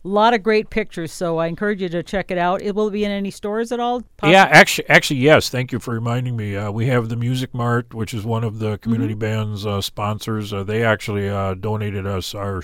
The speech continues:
Speaker 2: current, uh, uniform shirt, blue ones that we're wearing now. They have copies of it. The Blue Earth County Historical Society, I dropped some, uh, copies off
Speaker 1: Okay.
Speaker 2: there. They have it for sale. So yes, there are a number of, uh, retail outlets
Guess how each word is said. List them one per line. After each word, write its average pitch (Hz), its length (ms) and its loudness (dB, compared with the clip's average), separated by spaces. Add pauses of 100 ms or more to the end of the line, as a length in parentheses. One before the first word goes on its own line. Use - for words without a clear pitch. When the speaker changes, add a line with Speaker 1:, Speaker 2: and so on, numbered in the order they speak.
(160)
Speaker 2:
current, 110 400 -6
uh, 104 60 -10
uniform 101 520 -4
shirt, 98 360 -4
blue 110 160 -4
ones 95 360 -4
that 95 140 -8
we're 98 100 -8
wearing 101 300 -4
now. 101 540 -4 (420)
They 123 220 0
have 135 240 2
copies 120 400 0
of 113 120 0
it. 110 220 -2 (140)
The 110 160 -8
Blue 127 180 0
Earth 135 140 -2
County 127 260 2
Historical 123 500 -2
Society, 127 540 -2
I 113 100 -2
dropped 113 300 -2
some, 113 320 -8
uh, 110 240 -6
copies 110 460 -4
off 110 260 -2
Speaker 1:
Okay. 117 100 -4
Speaker 2:
there. 120 360 2 (260)
They 117 200 2
have 123 180 2
it 107 100 2
for 110 160 -2
sale. 113 640 2 (120)
So - 180 -8
yes, 110 340 -2
there 120 160 -4
are 113 240 0
a 107 40 -4
number 107 360 -2
of, 98 200 -4
uh, 98 380 -2
retail 104 420 -4
outlets 98 720 -6